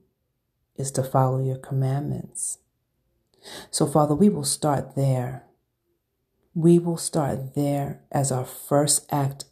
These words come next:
of our expression of love. Father God, in Jesus' name, we will place you first in all that we do. In all that we do, Father God, and we will fall in line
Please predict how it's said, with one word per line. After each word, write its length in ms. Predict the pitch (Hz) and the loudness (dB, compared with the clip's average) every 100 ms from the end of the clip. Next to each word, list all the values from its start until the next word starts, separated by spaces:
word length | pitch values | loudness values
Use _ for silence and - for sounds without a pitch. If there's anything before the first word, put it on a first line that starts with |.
| - | -4
of 160 | 139 135 | 0 0
our 120 | 135 | 0
expression 720 | 123 - - 135 131 - 131 | -2 -4 -2 -4 -2 -2 -2
of 180 | - 135 | -2 -2
love. 360 | 131 127 135 - _ _ _ _ _ _ _ _ _ _ - - - | -2 -2 -6 -10 _ _ _ _ _ _ _ _ _ _ -20 -18 2
Father 220 | 160 156 | 6 6
God, 280 | 160 170 165 | 6 4 4
in 160 | 156 147 | 2 2
Jesus' 600 | 151 156 156 - 143 143 | 2 2 2 -2 -2 0
name, 300 | 156 160 156 | 2 4 4
we 140 | 170 | 4
will 180 | 151 143 | 2 -4
place 500 | 143 - 165 160 - | -4 0 2 2 0
you 160 | 151 | -2
first 640 | 143 - - 165 147 139 - | -2 -4 2 2 4 0 0
in 260 | 147 143 - | 0 0 -2
all 360 | - 156 165 165 | 2 6 8 6
that 200 | 156 - | 2 -2
we 140 | 139 135 | -4 -6
do. 420 | - 131 131 135 - _ _ _ _ _ - - - | -6 -8 -8 -12 -18 _ _ _ _ _ -20 -4 2
In 300 | 147 143 - - | 4 2 -2 6
all 520 | 185 190 185 185 175 | 10 10 10 8 6
that 240 | 165 160 | 2 0
we 200 | 160 156 | -2 -2
do, 260 | 143 151 147 | -4 -6 -6
Father 420 | - 147 147 160 | -8 -10 -8 -10
God, 460 | 156 151 156 156 170 _ | -8 -10 -8 -10 -14 _
and 140 | - 156 | -2 6
we 140 | 170 | 6
will 160 | 165 160 | 6 2
fall 480 | - - 165 156 - | -2 0 4 4 2
in 280 | 156 147 | 0 -2
line 520 | 143 147 147 143 143 | -2 -2 -4 -6 -10